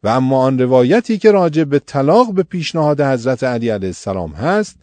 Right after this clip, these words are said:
و اهل سنت نقل کردند، گفتند که وقتی آن حضرت از علی ابن ابی طالب علیه السلام راجع به مسئلهٔ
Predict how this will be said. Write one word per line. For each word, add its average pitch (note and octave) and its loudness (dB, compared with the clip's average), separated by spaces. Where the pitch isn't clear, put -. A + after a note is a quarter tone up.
و A2+ -6
اهل A2+ -2
سنت B2 -2
نقل B2 -2
کردند، C3 -2
گفتند A3 2
که G3+ 2
وقتی G#3 0
آن F#3 0
حضرت E3 0
از D#3+ 0
علی D#3+ 0
ابن G3+ 2
ابی E3 0
طالب C#3 2
علیه A#2+ 0
السلام G2+ -6
راجع D3+ 0
به A3+ 2
مسئلهٔ C#3 -2